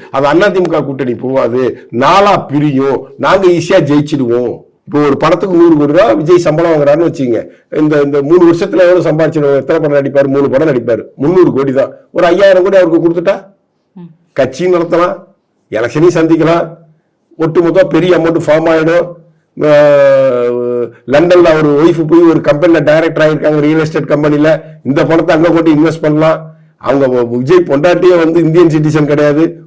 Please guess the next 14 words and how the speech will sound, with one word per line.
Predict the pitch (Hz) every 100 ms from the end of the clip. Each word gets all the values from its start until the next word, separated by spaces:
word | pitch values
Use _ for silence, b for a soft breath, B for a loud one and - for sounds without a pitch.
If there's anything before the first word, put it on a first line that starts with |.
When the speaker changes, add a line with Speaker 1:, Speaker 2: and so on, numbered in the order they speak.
| _
Speaker 1:
புள்ள | 131 170 185
இந்தியன் | 165 170 165
சிட்டிசன் | 165 151 151 147
கிடையாது. | 147 147 147 165 170 - _ _ _ _ -
இதுக்குள்ள | 160 143 185 202
ஒரு | 160
இடியாப்ப | 160 185 170
சிக்கல் | - 156 147
இருக்கு | 135 120 113
பாத்தீங்களா? | 139 131 135 127 B B
இதே | - 143 160 202
போன்ற | 196 180 180 190 190
விஷயங்களை | 131 127 175 175 156 151 165 175
தொடர்ந்து | 165 131 151 175